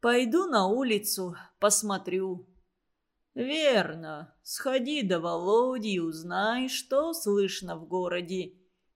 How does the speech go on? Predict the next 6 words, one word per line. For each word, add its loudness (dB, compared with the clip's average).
Не -2
нравится 0
мне, -2
что -4
немцы -4
притихли. -4